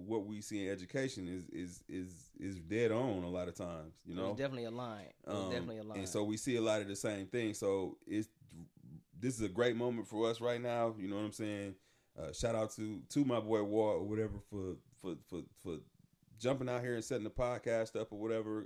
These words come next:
Speaker 1: Um, I'm glad to be a part of it. Uh, my man's my business partner or whatever. But, you know, we really,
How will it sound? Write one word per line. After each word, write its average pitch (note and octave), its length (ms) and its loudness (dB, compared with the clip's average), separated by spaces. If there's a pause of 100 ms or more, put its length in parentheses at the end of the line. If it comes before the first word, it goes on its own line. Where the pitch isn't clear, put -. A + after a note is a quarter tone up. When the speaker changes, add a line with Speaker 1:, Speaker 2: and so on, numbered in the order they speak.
Speaker 1:
Um, C#2+ 440 -6 (720)
I'm A2+ 160 0
glad A2+ 240 2
to G#2+ 80 -2
be F#2+ 140 -2
a F2+ 60 0
part B2 280 6
of A2+ 160 2
it. G#2+ 260 -4 (240)
Uh, B1 440 -10 (360)
my F#2+ 120 -4
man's A#2 360 2
my G2+ 100 -2
business A2+ 360 -2
partner A2+ 440 2
or G#2+ 60 0
whatever. G#2+ 480 -2 (580)
But, G2 280 2
you A#2 60 0
know, G#2 160 2
we B2+ 160 4
really, A2 360 2